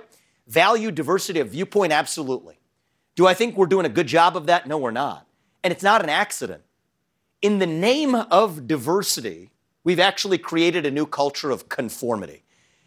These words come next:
And so I think it's entirely possible to have a group of ten people who look similar to one another who have different views. I think it's entirely possible to have a group of ten people who look different from one another,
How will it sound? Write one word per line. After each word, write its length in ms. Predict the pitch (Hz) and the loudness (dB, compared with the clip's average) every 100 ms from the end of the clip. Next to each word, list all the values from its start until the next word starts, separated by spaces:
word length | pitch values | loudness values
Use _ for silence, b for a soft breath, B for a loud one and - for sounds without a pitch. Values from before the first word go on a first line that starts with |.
| _ 180 | _ -2
And 140 | 208 | 2
so 180 | - 254 | 2 4
I 140 | 302 | 2
think 200 | 320 403 | 0 -6
it's 120 | 349 | -4
entirely 400 | 247 214 233 269 | -4 0 2 2
possible 440 | - 226 240 160 135 | 2 2 2 -2 0
to 60 | |
have 240 | 131 170 160 | 4 4 2
a 60 | |
group 260 | 117 160 190 | -2 -4 -4
of 80 | - | -2
ten 220 | 180 185 | -2 -2
people 340 | 175 180 202 | -6 -2 -2
who 100 | 151 | -2
look 220 | 139 180 - | -2 -2 -2
similar 380 | - 175 185 | -2 -2 -2
to 60 | 175 | 0
one 140 | 165 | -2
another 280 | 160 151 170 | 0 -2 -2
who 80 | 156 | -2
have 160 | 156 120 | -2 -2
different 300 | 156 147 120 | -8 -8 -8
views. 360 | 143 190 - _ _ _ _ - | -6 -6 -12 _ _ _ _ -2
I 80 | 180 | 0
think 100 | 202 | 2
it's 120 | 185 | 0
entirely 320 | 180 202 208 | 2 2 2
possible 380 | - 202 202 202 | 2 0 0 2
to 60 | 202 | 2
have 100 | 202 | 2
a 40 | |
group 220 | 151 202 | -2 -4
of 80 | 208 | -2
ten 180 | 208 208 | -2 -2
people 520 | 214 220 240 220 - _ _ | -6 -4 -2 -2 -8 _ _
who 60 | 220 | -2
look 220 | 247 302 | 0 2
different 340 | 220 214 247 - | 2 2 -6 -6
from 120 | 156 | -2
one 120 | 151 | -2
another, 380 | 135 135 202 | 0 -2 -4